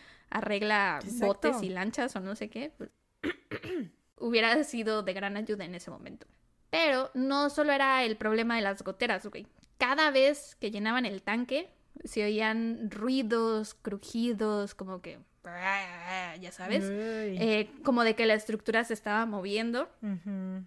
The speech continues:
Speaker 1: A lo largo de los años, el tanque fue llenado aproximadamente treinta veces, pero solo cuatro veces hasta su máxima capacidad, que era de ocho punto siete millones de litros.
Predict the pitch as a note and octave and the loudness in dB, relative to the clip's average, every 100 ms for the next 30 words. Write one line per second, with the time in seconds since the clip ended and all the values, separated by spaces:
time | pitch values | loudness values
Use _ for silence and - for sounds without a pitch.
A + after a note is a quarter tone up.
0 | _ C4 B3 B3 B3 C4 C4+ A#3+ A#3 A#3 | _ 6 8 8 8 8 6 4 2 2
1 | A#3 B3 - G#3+ G#3+ A3 A3+ A#3 A3+ A3+ | 2 0 0 0 2 2 2 2 2 2
2 | A3+ A3 G#3+ G#3+ A3 - G#3+ B3 C4 B3 | 2 2 2 0 -2 -4 0 2 2 -2
3 | A3+ - A#3+ C4+ C#4+ A#3+ A#3 G3+ C4+ - | -6 -2 0 4 4 4 2 -2 -4 -8
4 | - - A3 A#3 A3 A3 - C4+ - C#4+ | -10 0 0 4 4 4 4 4 6 6
5 | C4 C4 - A3+ A3 G#3 G#3 G3 - A3 | 6 2 0 -2 0 -4 -2 -4 -2 -4
6 | G#3+ F#3+ - F#3+ F#3+ A#3+ F#3+ F#3 F3 - | -4 -6 -6 -2 -2 -2 -4 -4 -6 -4
7 | G3 A3+ G#3+ G3+ F#3+ G3+ G3 F#3+ G#3+ G#3+ | -4 -6 -6 -6 -6 -8 -8 -8 -6 -2
8 | A3 D#4 E4 B3+ D4+ | 0 2 4 2 2